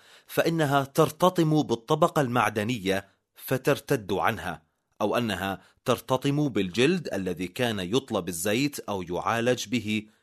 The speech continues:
فيطفئ تلك السهام المشتعلة. ولكنه كان قطعة ضخمة من الخشب حقاً، مائة وخمس وثلاثون سنتيمتر ضرب خمس وسبعون سنتيمتر.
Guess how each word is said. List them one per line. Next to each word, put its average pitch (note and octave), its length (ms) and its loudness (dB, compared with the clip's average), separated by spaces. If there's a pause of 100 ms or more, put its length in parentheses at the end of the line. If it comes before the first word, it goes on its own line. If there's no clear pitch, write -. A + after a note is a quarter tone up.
فيطفئ C3+ 840 0
تلك C#3 380 -4
السهام G#2 540 -2
المشتعلة. F2+ 720 -2 (800)
ولكنه A#2+ 800 -2 (120)
كان C3 280 -2
قطعة G2 720 -4
ضخمة A#2 480 -2
من F#2 220 -6
الخشب D#2+ 480 -6
حقاً، F2 520 -6 (680)
مائة A2+ 360 -2
وخمس A#2 680 -2
وثلاثون F#2+ 840 -2
سنتيمتر C3 880 -2 (240)
ضرب C#3 420 2 (120)
خمس - 460 0
وسبعون G2+ 1000 -2
سنتيمتر. G2+ 840 -6